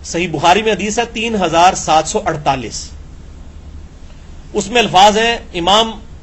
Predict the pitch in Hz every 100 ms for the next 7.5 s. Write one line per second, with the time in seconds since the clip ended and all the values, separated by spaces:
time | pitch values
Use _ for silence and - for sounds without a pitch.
0 | 135 147 - 196 208 226 - 180 185 185
1 | 180 - 160 156 151 139 135 135 120 117
2 | 117 104 110 95 - - - - - -
3 | - 180 - 220 254 269 240 233 226 208
4 | 202 226 214 214 - 226 214 - 233 247
5 | 214 - 175 175 175 - 175 185 180 185
6 | 190 190 170 175 180 123 160 180 185 -
7 | 175 190 180 175